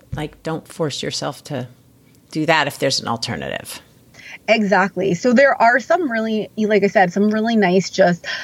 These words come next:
Speaker 2: logical tasks you can take to really see, like, am I, you know, is this a boundaries issue, or am I really just, you know, is it a boundaries issue, or am I just not really,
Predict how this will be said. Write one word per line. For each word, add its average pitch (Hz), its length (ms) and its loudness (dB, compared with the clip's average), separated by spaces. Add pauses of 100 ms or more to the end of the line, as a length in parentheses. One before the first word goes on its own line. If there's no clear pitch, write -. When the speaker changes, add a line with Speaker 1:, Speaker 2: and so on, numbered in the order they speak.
(140)
Speaker 2:
logical - 380 4
tasks - 380 0
you 208 120 2
can 202 200 0
take 202 320 -2
to 240 140 -4
really 220 220 2
see, 226 260 0
like, - 380 2
am 202 220 4
I, 196 400 4
you 254 80 4
know, 220 200 4
is 240 160 2
this 277 160 0
a 202 60 2
boundaries 202 420 -2
issue, 285 300 0
or 185 420 4
am 190 180 -2
I 196 60 0
really 190 340 2
just, 170 380 -2
you 208 120 2
know, 190 160 4
is 190 160 2
it 220 80 0
a 220 60 2
boundaries 196 380 2
issue, 247 200 -4
or 226 180 4
am 196 140 2
I 190 80 2
just 175 180 -2
not 233 160 -2
really, 277 340 0